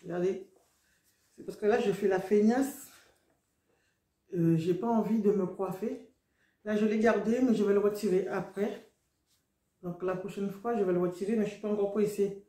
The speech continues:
Donc, j'essaie de faire des petits soins à l'intérieur, mettre de l'huile et tout. Euh. Donc, voilà, les enfants. Pour le dernier truc,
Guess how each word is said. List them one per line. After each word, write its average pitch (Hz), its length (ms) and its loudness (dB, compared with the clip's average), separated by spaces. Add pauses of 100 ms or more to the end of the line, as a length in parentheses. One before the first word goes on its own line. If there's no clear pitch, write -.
(560)
Donc, 185 140 -8
j'essaie 190 240 -2
de 208 80 4
faire 202 180 0
des 202 100 2
petits - 180 -8
soins 196 320 -6
à 185 40 -4
l'intérieur, 185 500 0
mettre 196 200 2
de 180 100 4
l'huile 196 440 4
et 190 160 2
tout. 202 400 2
Euh. 175 420 2 (640)
Donc, 175 140 -8
voilà, 202 260 2
les 185 140 -2
enfants. 170 500 -8 (720)
Pour 214 140 -4
le 208 160 6
dernier 202 400 4
truc, - 480 -6